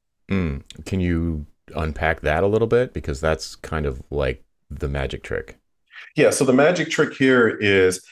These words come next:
Speaker 2: if, if they have a software, an incumbent software development team,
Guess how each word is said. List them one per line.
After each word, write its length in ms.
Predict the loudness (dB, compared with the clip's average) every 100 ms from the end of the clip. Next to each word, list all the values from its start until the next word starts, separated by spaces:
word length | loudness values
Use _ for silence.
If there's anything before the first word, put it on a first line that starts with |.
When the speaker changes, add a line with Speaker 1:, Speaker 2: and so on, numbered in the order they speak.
| _ _ _ -2
Speaker 2:
if, 180 | 0 0
if 120 | 2
they 140 | 2
have 280 | 4 2 2
a 100 | 0
software, 760 | -2 -4 0 2 0 0 -2 0
an 220 | -2 0
incumbent 640 | 2 2 2 0 2 -2 -2
software 400 | 0 0 0 -2
development 540 | 0 0 0 -4 -6
team, 280 | -6 -8